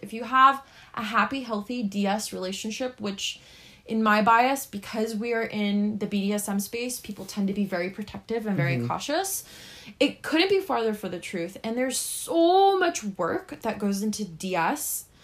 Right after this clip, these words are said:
Speaker 1: or even bottoming and topping. Um,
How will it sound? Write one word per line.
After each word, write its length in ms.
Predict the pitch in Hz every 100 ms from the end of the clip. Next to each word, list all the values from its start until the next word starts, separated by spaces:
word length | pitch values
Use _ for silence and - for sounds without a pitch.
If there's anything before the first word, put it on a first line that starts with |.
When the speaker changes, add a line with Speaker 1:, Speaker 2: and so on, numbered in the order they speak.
| - - - _ _ -
Speaker 1:
or 80 | 277
even 320 | 302 359 339 196
bottoming 400 | 180 214 285 214
and 100 | 156
topping. 640 | - 165 220 240 285 320 - - - _
Um, 380 | 220 214 208 196